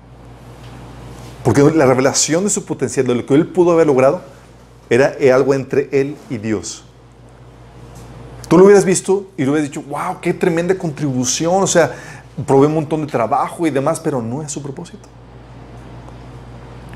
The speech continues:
Y por desviarse de hacer otra cosa de la que Dios le puso, hubiera dañado todo el universo,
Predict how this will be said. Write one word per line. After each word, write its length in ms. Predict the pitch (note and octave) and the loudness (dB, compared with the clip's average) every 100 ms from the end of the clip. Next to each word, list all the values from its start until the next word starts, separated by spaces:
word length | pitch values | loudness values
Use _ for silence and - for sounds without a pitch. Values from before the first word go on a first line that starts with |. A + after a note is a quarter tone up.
| - - | -8 -2
Y 100 | - | 0
por 200 | B2+ A2 | 2 4
desviarse 800 | A#2+ A2 G#2+ D#3+ D#3+ F#3 - G3 | 2 2 0 0 0 -4 -4 -4
de 100 | D#3+ | -4
hacer 260 | - D3 | -4 -2
otra 220 | C#3+ - | -4 -6
cosa 380 | C3 C3+ A#2+ A#2+ | -8 -6 -6 -4
de 60 | G#2+ | -4
la 100 | G2 | -4
que 100 | G#2 | -4
Dios 200 | G2+ B2+ | -2 0
le 80 | B2+ | -2
puso, 260 | B2+ - - - - - - - - - - - - - - | -4 -8 -14 -18 -20 -20 -20 -20 -20 -20 -20 -20 -20 -20 0
hubiera 160 | A#2+ B2 | 4 4
dañado 420 | B2 A#2+ B2 B2 - - - - - - - - - - - - - | 4 4 2 0 -8 -20 -20 -20 -20 -20 -20 -20 -18 -18 -20 -20 -6
todo 240 | - A#2 A2+ | 2 4 4
el 60 | |
universo, 500 | A2 G#2 G#2 - G2+ | 0 -2 -4 -6 -14